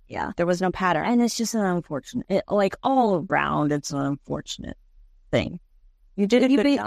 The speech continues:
Speaker 1: you have
Speaker 2: with it.
Speaker 1: three young people who basically lost their lives in one way or another. Now, one of them wholeheartedly, yes, he is guilty.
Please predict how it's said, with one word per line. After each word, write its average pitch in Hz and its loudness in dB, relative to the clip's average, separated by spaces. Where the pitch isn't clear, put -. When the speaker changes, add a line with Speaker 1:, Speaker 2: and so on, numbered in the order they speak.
Speaker 1:
you 294 4
have 240 -4
Speaker 2:
with - -8
it. - -8
Speaker 1:
three 190 0
young 151 0
people 165 0
who 147 2
basically - -4
lost - -4
their - -6
lives 52 -4
in 160 4
one - -2
way 78 -4
or 69 -4
another. - -8
Now, 82 -2
one 143 0
of 165 -2
them 165 2
wholeheartedly, 175 2
yes, - -8
he 165 -4
is 139 -6
guilty. 208 2